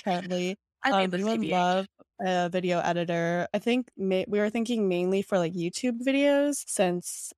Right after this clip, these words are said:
Speaker 1: uh, editing is not our favorite part <laughs> of
Speaker 2: It's, like,
Speaker 1: content
Speaker 2: my least
Speaker 1: creation.
Speaker 2: favorite part.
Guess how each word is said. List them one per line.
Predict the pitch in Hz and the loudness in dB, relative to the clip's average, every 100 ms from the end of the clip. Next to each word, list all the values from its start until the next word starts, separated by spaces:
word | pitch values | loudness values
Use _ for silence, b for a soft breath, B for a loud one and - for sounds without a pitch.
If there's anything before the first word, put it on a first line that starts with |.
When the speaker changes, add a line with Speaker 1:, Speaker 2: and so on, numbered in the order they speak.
| _ | _
Speaker 1:
uh, | - 180 165 - | -2 0 0 0
editing | 190 185 190 202 208 | 0 2 2 2 2
is | 185 175 | 0 -2
not | 180 170 175 80 | -2 0 0 0
our | 196 | -4
favorite | 196 220 226 - | -2 -2 0 -2
part | 247 247 254 - | 0 2 0 -4
<laughs> | - - - | -10 -14 -4
of | 240 240 240 - 247 240 | 0 0 -2 -4 -2 0
Speaker 2:
It's, | - | 0
like, | |
Speaker 1:
content | 254 | 2
Speaker 2:
my | 220 | 2
least | 190 170 269 | 0 -2 -2
Speaker 1:
creation. | - | -4
Speaker 2:
favorite | 160 143 - | -2 -4 -6
part. | - 156 160 160 165 | 0 4 4 2 0